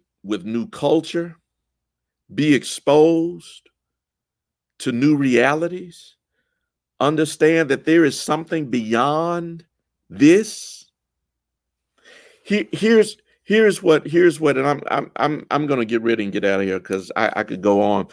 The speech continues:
but, and I forget what I was, what I was, uh, watching. It was, I,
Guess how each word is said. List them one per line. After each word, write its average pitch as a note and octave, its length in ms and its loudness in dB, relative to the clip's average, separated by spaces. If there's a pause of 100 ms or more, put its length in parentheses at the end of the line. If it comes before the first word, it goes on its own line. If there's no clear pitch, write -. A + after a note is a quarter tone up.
(520)
but, C#3+ 380 2 (2250)
and C#3+ 100 2
I D#3+ 60 0
forget C#3+ 360 0
what C3 120 4
I A#2 80 4
was, G2+ 400 -2
what A2+ 200 -4
I G#2 80 0
was, F2+ 580 -8
uh, E2+ 380 -6 (120)
watching. G2+ 460 -2
It G#2 100 2
was, F#2 240 -2 (100)
I, G2+ 140 -6